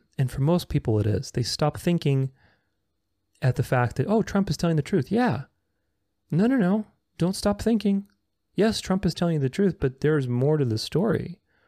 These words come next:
The goal of, the role of the bad cop is to be bad and to hurt you. The role of the good cop is to come in,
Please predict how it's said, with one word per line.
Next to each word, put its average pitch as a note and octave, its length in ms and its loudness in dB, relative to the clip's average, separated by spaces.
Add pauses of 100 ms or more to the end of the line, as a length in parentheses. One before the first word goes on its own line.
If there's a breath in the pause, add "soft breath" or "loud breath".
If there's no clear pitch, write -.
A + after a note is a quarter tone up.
(880)
The D3 100 0
goal F#3+ 520 4
of, D#3 180 0
the C#3 120 4
role F#3+ 420 6
of F#3 100 0
the F3 80 2
bad G3 380 2
cop C3 340 2
is C#3+ 200 2
to C3 100 -2
be A#2+ 160 2
bad G#2+ 680 0 (500)
and A#2+ 160 -2
to A2+ 80 0
hurt - 380 -2
you. - 240 -4 (600)
The A2 80 -2
role A2 260 2
of A2+ 120 -2
the A2+ 100 2
good A3+ 260 0
cop D3 400 0
is C#3+ 160 -2
to C#3+ 100 -4
come G#3 320 0
in, C#3 380 2